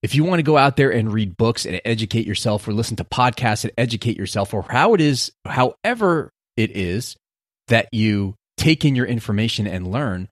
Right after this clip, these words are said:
that's how you're getting your expertise in addition to your life experience. And hopefully some of that information resonates with you and it creates enough motivation in you to want to take action and make things change,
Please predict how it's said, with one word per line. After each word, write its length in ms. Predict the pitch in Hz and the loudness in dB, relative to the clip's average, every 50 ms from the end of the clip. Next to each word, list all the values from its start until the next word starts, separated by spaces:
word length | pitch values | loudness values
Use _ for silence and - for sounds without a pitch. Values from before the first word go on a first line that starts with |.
| _ _ _ _ _ _ _ _ _ _ _ _ - | _ _ _ _ _ _ _ _ _ _ _ _ -14
that's 360 | 104 101 - - - 185 - | -8 -4 -2 -2 0 -2 0
how 120 | - 175 170 | 0 0 0
you're 180 | 170 131 123 | 0 -2 -2
getting 280 | 104 117 123 127 135 123 | 0 0 2 2 2 0
your 120 | 113 113 - | -2 -2 -2
expertise 600 | 117 - - - - 113 - - 175 175 120 104 | -4 -4 -4 -4 -6 -6 -6 -4 -4 -4 -2 -2
in 80 | 98 | -2
addition 340 | 98 98 - 185 190 - 131 | -2 0 0 0 2 0 0
to 120 | - - | 0 0
your 100 | 110 113 | -2 0
life 200 | 117 117 127 - | 0 0 -2 -2
experience. 640 | - - - - 180 202 214 143 - 90 - - - _ _ _ _ _ _ - | -4 -8 -6 -6 -6 -4 -4 -6 -8 -10 -14 -18 -20 _ _ _ _ _ _ -2
And 100 | 139 120 | 0 2
hopefully 600 | 139 208 233 - - 180 156 151 143 135 139 147 _ _ _ _ _ _ _ _ - | 4 4 2 2 0 0 0 2 2 0 -2 -4 _ _ _ _ _ _ _ _ -8
some 340 | - - - - 170 196 220 | -4 -2 2 2 4 4 4
of 200 | 208 156 113 107 | 2 0 2 2
that 280 | 117 117 113 110 101 - _ | 2 2 2 2 -2 -4 _
information 680 | - 120 113 - - 120 104 110 113 - - 113 107 | -4 -4 -4 -2 -2 -2 0 0 0 0 0 -2 -2
resonates 520 | 98 110 139 170 156 143 113 104 98 - - | 0 2 2 2 2 2 0 0 -2 -2 -6
with 160 | 101 - - | -8 -6 -4
you 320 | 92 90 92 107 127 - - _ _ _ _ _ - | -4 -4 -2 -4 -4 -6 -10 _ _ _ _ _ -4
and 120 | 113 120 | -2 -2
it 120 | 127 117 - | -2 -2 -4
creates 560 | - - - 127 123 135 156 175 175 - - | -6 -2 0 2 4 4 4 4 2 2 0
enough 560 | 143 117 127 113 113 139 147 147 - - - - _ _ _ _ _ _ _ _ _ _ _ _ _ _ _ _ - | 0 0 0 0 0 0 0 0 -2 -6 -16 -20 _ _ _ _ _ _ _ _ _ _ _ _ _ _ _ _ -4
motivation 1000 | 110 123 139 135 123 107 98 113 127 160 180 - - 107 101 101 104 98 98 - _ | 0 2 2 4 2 0 0 0 2 2 2 0 0 0 -2 -4 -4 -6 -10 -10 _
in 180 | - 101 95 92 | -6 -4 -2 -2
you 220 | 90 87 90 104 | -2 0 -2 -2
to 160 | - - 120 | -2 0 -2
want 260 | 101 92 104 123 127 - | 0 2 2 2 2 2
to 100 | - 120 | 0 -2
take 240 | - - 143 - - | 0 2 2 2 2
action 400 | - - 147 160 - - 107 95 | 2 0 0 0 0 -2 -2 -2
and 220 | - 95 95 95 | -2 -4 -2 -2
make 140 | 101 107 101 | -2 -4 -4
things 220 | - 110 107 107 - | -4 -4 -4 -4 -4
change, 500 | - - 143 175 151 107 117 - - | -2 -2 0 2 2 0 0 -2 -6